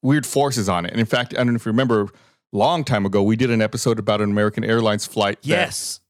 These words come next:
Speaker 1: encountered turbulence on takeoff right over New York.
Speaker 2: And he, like, pumped 'em.
Speaker 1: Right. And the, the pilot was, you know, actuating the rudder so much that he broke it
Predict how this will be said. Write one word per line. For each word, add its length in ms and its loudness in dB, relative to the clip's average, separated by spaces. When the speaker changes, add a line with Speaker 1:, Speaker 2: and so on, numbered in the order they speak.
Speaker 1:
encountered 420 0
turbulence 480 2
on 120 0
takeoff 500 0
right 200 0
over 200 2
New 120 4
York. 220 4
Speaker 2:
And 80 0
he, 120 0
like, 240 0
pumped 340 -2
'em. 240 -2
Speaker 1:
Right. 320 0
And 140 2
the, 280 2
the 200 0
pilot 420 0
was, 300 0
you 140 2
know, 100 2
actuating 720 0
the 80 2
rudder 300 2
so 240 0
much 300 0
that 180 -2
he 100 -2
broke 320 0
it 140 -6